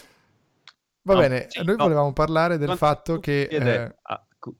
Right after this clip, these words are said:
Speaker 2: insieme alla fica e a Google.
Speaker 1: <laughs> Sì, esatto, che possono convivere su iPhone.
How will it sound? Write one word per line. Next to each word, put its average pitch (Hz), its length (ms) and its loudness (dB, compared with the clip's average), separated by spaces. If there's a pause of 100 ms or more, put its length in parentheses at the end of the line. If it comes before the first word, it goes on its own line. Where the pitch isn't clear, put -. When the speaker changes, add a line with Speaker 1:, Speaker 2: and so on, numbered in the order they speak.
Speaker 2:
insieme 143 400 0
alla 127 120 2
fica 143 420 0
e 120 140 -2
a 131 80 0
Google. 101 520 -6
Speaker 1:
<laughs> - 60 -20 (1120)
Sì, 151 240 2 (120)
esatto, 131 420 -4
che 202 140 -6
possono 156 400 2
convivere 180 560 -2
su - 260 -4
iPhone. 127 540 -8